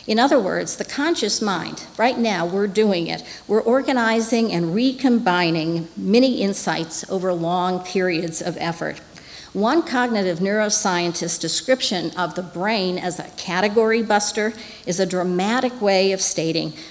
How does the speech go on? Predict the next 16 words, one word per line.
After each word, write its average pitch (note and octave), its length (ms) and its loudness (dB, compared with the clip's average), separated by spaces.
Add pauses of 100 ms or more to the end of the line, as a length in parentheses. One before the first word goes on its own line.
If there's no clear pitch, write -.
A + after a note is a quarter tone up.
that F3+ 160 -6
combining A#3+ 640 2
concepts F3 560 -4
is F3 160 -4
a D#3+ 60 -4
basic G3+ 540 -4
human E3+ 480 -4
cognitive E3 800 -2
ability. E3 540 -2 (800)
Many G3 300 0
cognitive G#3 680 -2
psychologists E3 1000 0
also A#3+ 360 2
consider E3+ 500 -2
conceptual A3+ 880 -2
combination G3 960 -2